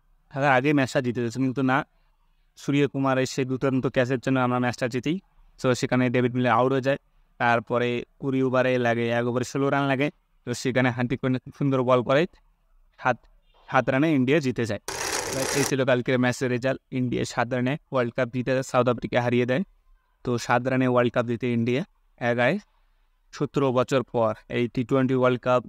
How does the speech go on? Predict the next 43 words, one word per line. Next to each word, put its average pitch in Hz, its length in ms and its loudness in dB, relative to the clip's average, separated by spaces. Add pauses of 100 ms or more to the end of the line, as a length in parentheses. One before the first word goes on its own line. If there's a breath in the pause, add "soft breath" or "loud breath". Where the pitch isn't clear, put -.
(200)
যখন 123 200 -2
চালু 120 240 -2
হয়, 123 120 2
মানে, 117 160 0
দু 113 120 -2
হাজার 117 160 0
সাত 120 280 -2
সালে, 127 240 0
সেই 123 200 -4
সাত - 240 -6
সালে 127 220 0
প্রথম 120 460 -2
ওয়ার্ল্ড 117 240 0
কাপ, 117 160 -6
টি 123 100 -2
টোয়েন্টি 120 260 0
ওয়ার্ল্ড 120 220 2
কাপ 123 180 -2
পায় 120 140 2
ইন্ডিয়া। 123 360 2 (300)
তারপরে 120 480 0
আর 113 160 2 (220)
কি 117 400 -2 (460)
দু 127 120 -4
হাজার 127 140 2
চোদ্দো 135 300 -2
সালে 131 320 0 (1300)
টি 139 100 -2
টোয়েন্টি 135 240 0
ওয়ার্ল্ড 131 220 2
কাপ 131 160 -2
ফাইনালে 131 340 0
ওঠে, 131 240 0
সেখানে 123 360 -4
শ্রীলঙ্কার 123 460 0
সঙ্গে 123 440 -4
হেরে 131 200 -2
যায়। 120 180 0 (300)
So, 120 160 -2
তারপর 123 360 2
এইবার, 123 300 0
মানে, 120 140 -2
চব্বিশ, 123 360 -2